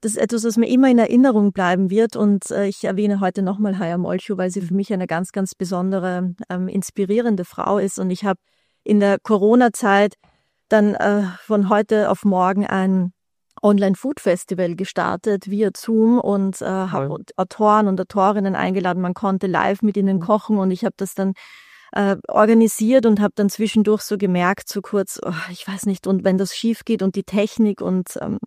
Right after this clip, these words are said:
Speaker 1: für uns ist es jetzt heute normal, dass es funktioniert, das war
Speaker 2: Mhm.
Speaker 1: das damals nicht. Und dann hat mir Haya Molcho gesagt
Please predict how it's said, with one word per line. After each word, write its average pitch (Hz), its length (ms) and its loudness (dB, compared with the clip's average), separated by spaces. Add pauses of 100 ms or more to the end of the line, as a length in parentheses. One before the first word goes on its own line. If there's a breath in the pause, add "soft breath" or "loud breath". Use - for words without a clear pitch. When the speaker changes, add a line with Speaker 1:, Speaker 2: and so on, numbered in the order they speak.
(160)
Speaker 1:
für - 220 -12
uns 202 180 -2
ist 196 140 -6
es - 100 -8
jetzt - 180 -6
heute 190 260 2
normal, 190 340 2
dass 196 140 -2
es 208 120 -4
funktioniert, 220 540 4
das - 140 -8
war 185 180 4
Speaker 2:
Mhm. 196 60 0
Speaker 1:
das 185 180 -6
damals 202 420 0
nicht. 226 260 0 (640 loud breath)
Und 214 100 0
dann 214 140 4
hat 214 100 0
mir 214 160 2
Haya 208 180 2
Molcho 220 380 2
gesagt 226 440 -4